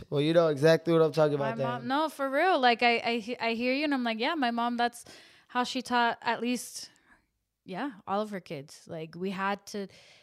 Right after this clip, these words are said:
Speaker 2: if you're gonna do something, do it right was her, like,
Speaker 1: Mm-hmm.
Speaker 2: motto. Like, if you're gonna do it, do it right and do it good. And, like,
Speaker 1: Be the best at it.
Speaker 2: Exactly. Like, and I feel you on that. Like, being, and I feel like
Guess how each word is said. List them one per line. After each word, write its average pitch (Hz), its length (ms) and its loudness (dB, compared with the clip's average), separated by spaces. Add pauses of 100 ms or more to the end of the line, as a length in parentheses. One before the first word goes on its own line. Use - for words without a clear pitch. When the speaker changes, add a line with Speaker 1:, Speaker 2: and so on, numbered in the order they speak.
Speaker 2:
if 226 100 -4
you're 254 100 2
gonna 247 120 0
do 247 180 -6
something, 262 300 -4
do 233 160 -4
it 185 60 -8
right 185 360 -4
was 180 240 -8
her, 185 200 -6
like, 156 140 -4
Speaker 1:
Mm-hmm. 143 280 -4
Speaker 2:
motto. 185 300 -4
Like, 156 200 -10 (240)
if - 140 -20
you're 208 100 -8
gonna 226 100 -4
do 262 160 0
it, 277 140 -2
do 233 120 0
it 214 60 -2
right 185 280 -2
and 185 120 -10
do 190 120 -6
it 165 120 -8
good. 180 320 -4 (680)
And, 170 320 -12
like, 156 220 -10
Speaker 1:
Be 165 60 2
the 156 120 4
best 147 280 4
at 123 140 -6
it. 127 100 -12
Speaker 2:
Exactly. 220 760 0 (300)
Like, 202 460 -6
and 233 180 4
I 226 100 4
feel 262 260 4
you 233 200 4
on 196 120 0
that. 190 160 -4
Like, 190 320 -4
being, 226 380 -2 (680)
and 302 120 -6 (140)
I 339 60 6
feel 339 140 0
like 523 140 6